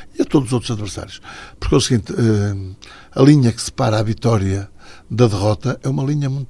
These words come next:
ténue, é uma coisa muito pequenina que nós às vezes não temos a noção, e neste momento o Benfica é o melhor do mundo e o Porto é quase o pior do mundo. E, e a verdade não é essa.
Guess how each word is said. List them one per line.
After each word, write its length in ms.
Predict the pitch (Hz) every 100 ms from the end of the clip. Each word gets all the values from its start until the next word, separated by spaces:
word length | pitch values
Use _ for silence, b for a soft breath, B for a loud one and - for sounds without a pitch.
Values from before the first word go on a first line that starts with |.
| -
ténue, 280 | 135 120 107
é 40 |
uma 140 | 104
coisa 260 | 113 - 131
muito 440 | 131 185 233 180 -
pequenina 460 | - 123 143 151
que 80 | 127
nós 140 | 147
às 100 | 131
vezes 160 | 127 127
não 80 | 123
temos 200 | - 117
a 40 |
noção, 360 | 117 - 165 196 B B B B
e 100 | 127
neste 260 | 120 -
momento 220 | 120 113
o 40 | 113
Benfica 340 | 110 127 -
é 40 | 107
o 20 |
melhor 200 | 107 107
do 100 | 117
mundo 400 | 131 185 196 202 B B B
e 120 | -
o 60 | 110
Porto 420 | - 131 135 -
é 80 | 135
quase 280 | - 143 120
o 40 |
pior 260 | 120 131 131
do 80 | 135
mundo. 320 | 127 110 110 - B B B B
E, 280 | 156 113 131
e 40 |
a 40 | 127
verdade 460 | 113 117 147 160
não 180 | 131 110
é 80 | 85
essa. 220 | - -